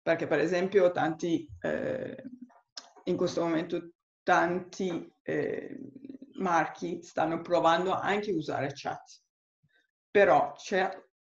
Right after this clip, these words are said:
quello che succede, i clienti non vogliono qualcuno con cui scrivere due righe, vogliono qualcheduno di cui hanno il nome.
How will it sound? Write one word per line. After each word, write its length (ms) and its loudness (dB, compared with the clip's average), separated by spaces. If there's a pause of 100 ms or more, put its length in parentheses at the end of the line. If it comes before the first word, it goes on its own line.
(580)
quello 300 4
che 100 0
succede, 440 2
i 200 0
clienti 720 2
non 300 2
vogliono 440 4
qualcuno 520 -2
con 240 -4
cui 260 -2
scrivere 540 2
due 220 2
righe, 480 2 (480)
vogliono 880 4
qualcheduno 2000 2 (140)
di 160 -4
cui 240 0
hanno 500 2
il 180 -2
nome. 580 -2